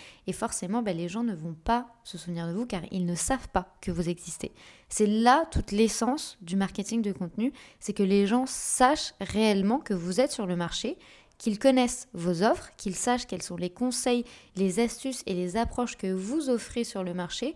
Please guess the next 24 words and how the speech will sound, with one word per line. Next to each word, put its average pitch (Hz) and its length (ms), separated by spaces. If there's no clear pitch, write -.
pour 208 100
qu'ils 208 240
vous 196 220
envisagent 226 720
face 277 480
à 202 80
vos 185 120
concurrents, 185 600
face 214 320
au 190 40
contenu 202 320
qu'ils 175 200
vont 170 160
voir 202 260
tous - 140
les 175 180
jours, 226 320
et 202 80
cetera. 190 400
Maintenant 349 400
que 330 80
l'on 240 200
a 220 100
fait 254 420